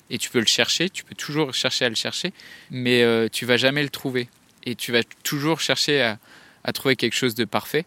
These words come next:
Et même quand t'as failli le trouver, quand t'as l'impression de le trouver, ça marche pas et on te l'enlève. Parce que, parce que de toute façon, un jour, il y a, il y a quelqu'un qui va mourir.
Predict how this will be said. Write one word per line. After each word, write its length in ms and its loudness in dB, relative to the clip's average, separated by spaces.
Et 60 0
même 180 2
quand 140 -2
t'as 120 2
failli 220 2
le 80 -8
trouver, 380 0
quand 160 -4
t'as 100 -4
l'impression 460 0
de 60 -4
le 120 -2
trouver, 380 -4
ça 180 -2
marche 300 -2
pas 260 0
et 80 -2
on 120 -4
te 120 -12
l'enlève. 320 0
Parce 220 0
que, 580 0
parce 160 -2
que 100 -6
de 140 -6
toute 180 -10
façon, 320 -4
un 120 -2
jour, 200 -6
il 60 -4
y 60 -2
a, 20 -2
il 240 -10
y 20 -6
a 40 -2
quelqu'un 340 -6
qui 160 -12
va 140 -6
mourir. 400 -8